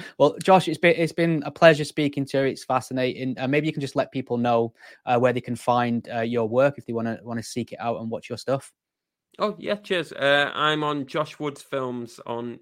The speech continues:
Speaker 2: YouTube. Uh, should show, show up there. But, uh, predominantly, I am just a, a, a filmmaker.
Speaker 1: Excellent. Well, I could have spoke to you for a good hour or so about that alone, I, I would imagine. But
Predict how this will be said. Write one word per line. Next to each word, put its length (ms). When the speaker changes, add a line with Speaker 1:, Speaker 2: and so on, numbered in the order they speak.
Speaker 2:
YouTube. 540
Uh, 340
should 240
show, 320
show 260
up 80
there. 220
But, 120
uh, 160
predominantly, 540
I 120
am 140
just 240
a, 240
a, 60
a 20
filmmaker. 680
Speaker 1:
Excellent. 260
Well, 140
I 40
could 140
have 80
spoke 260
to 100
you 180
for 160
a 40
good 180
hour 200
or 80
so 180
about 240
that 160
alone, 300
I, 100
I 180
would 140
imagine. 360
But 160